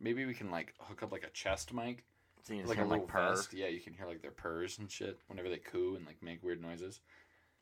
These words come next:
Speaker 2: Speaking of cats, Jonah's got two kittens.
Speaker 1: We bought two babies. They're
Speaker 2: They're
Speaker 1: tiny.
Speaker 2: very sweet. One of 'em screams a lot. The other one bites a lot.
Speaker 1: <laughs> The other one bites the other and then it screams.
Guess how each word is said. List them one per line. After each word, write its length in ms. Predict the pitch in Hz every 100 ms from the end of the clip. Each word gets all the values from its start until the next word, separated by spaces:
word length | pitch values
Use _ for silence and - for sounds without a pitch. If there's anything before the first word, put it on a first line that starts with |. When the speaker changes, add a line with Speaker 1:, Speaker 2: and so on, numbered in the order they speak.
| _
Speaker 2:
Speaking 420 | - 151 156 131
of 100 | 82
cats, 360 | - 113 95 -
Jonah's 300 | 110 135 120
got 140 | 98
two 120 | - 92
kittens. 540 | - 107 90 87 - _ - - _
Speaker 1:
We 120 | 120
bought 300 | 127 127 117
two 120 | - 113
babies. 640 | 113 113 113 104 104 - - _
They're 220 | 113 113
Speaker 2:
They're 80 | 95
Speaker 1:
tiny. 520 | 90 117 113 98 98 104
Speaker 2:
very 380 | 117 113 113
sweet. 400 | 107 - 101 98
One 180 | - 101
of 80 | 107
'em 140 | 107
screams 420 | 104 - 110 101 101
a 60 |
lot. 260 | 101 98 95
The 60 |
other 160 | 92 95
one 160 | 92 92
bites 280 | 95 98 -
a 80 | 85
lot. 280 | 80 80 - -
Speaker 1:
<laughs> 880 | 107 - 127 110 - - - -
The 80 | 123
other 100 | 120
one 160 | 113 107
bites 300 | 101 104 -
the 100 | 107
other 180 | 101 95
and 100 | 98
then 80 | 92
it 120 | -
screams. 600 | - 107 101 110 107 -